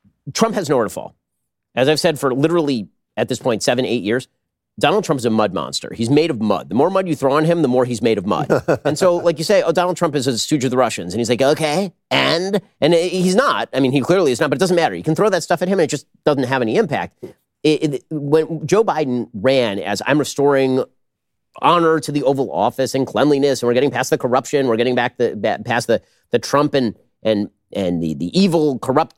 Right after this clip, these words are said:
Speaker 1: time and, and all of this kind of stuff." And his character is now an issue in the election.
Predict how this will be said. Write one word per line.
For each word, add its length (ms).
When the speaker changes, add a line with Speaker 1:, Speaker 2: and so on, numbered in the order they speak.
Speaker 1:
time 400
and, 100
and 280
all 120
of 60
this 140
kind 120
of 60
stuff." 200
And 300
his 240
character 520
is 180
now 480
an 120
issue 200
in 80
the 60
election. 360